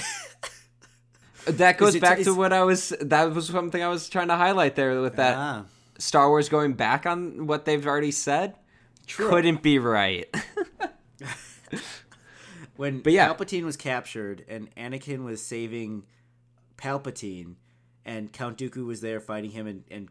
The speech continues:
Speaker 1: Dooku, like, Anakin was about to kill Count Dooku and stabbed a chair. And, like, you could see Ca-, Count Dooku so afraid,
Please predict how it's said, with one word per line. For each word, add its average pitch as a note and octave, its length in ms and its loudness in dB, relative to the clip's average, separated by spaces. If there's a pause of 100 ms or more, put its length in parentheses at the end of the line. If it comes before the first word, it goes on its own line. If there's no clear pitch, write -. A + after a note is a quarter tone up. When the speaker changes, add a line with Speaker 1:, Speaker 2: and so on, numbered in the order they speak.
Speaker 1:
Dooku, B2+ 320 -10
like, A2 240 -10 (440)
Anakin F#3+ 300 -4
was F3 100 -2
about D#3 300 -2
to D#3+ 60 -10
kill D3 220 -6
Count C#3 260 -6
Dooku C#3+ 240 -4
and B2 140 -6
stabbed C#3 320 -6
a - 60 -8
chair. A#2 600 -4 (520)
And, C#3+ 180 -4
like, C#3 220 -4
you F#3 80 -4
could F#3 180 -2
see E3 240 -4
Ca-, - 320 -12
Count C#3 300 -4
Dooku C#3 380 -4 (460)
so G3+ 600 0
afraid, C3+ 800 -4